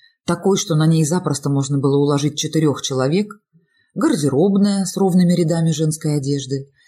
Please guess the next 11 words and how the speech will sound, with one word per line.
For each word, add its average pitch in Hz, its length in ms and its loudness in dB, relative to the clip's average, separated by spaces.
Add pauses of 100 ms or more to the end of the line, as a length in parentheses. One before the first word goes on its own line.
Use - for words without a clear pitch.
(100)
и 160 120 0
выстроенными 147 640 2
в 131 60 0
ряд 139 300 -2
туфлями, 139 640 -8 (360)
пар 123 260 -2
сто, 170 560 -4
не 143 160 -2
меньше. 170 560 -2 (880)
Изящный 123 500 -4
столик 202 440 -2